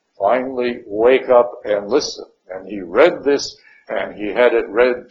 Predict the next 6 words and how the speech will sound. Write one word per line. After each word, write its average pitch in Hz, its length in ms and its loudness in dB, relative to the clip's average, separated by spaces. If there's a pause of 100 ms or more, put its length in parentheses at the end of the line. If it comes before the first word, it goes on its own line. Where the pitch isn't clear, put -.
to 151 300 0
the 143 100 2
people. 143 720 -4 (540)
Um, 95 500 0 (500)
and 104 320 -8 (680)
<clears throat> - 320 -8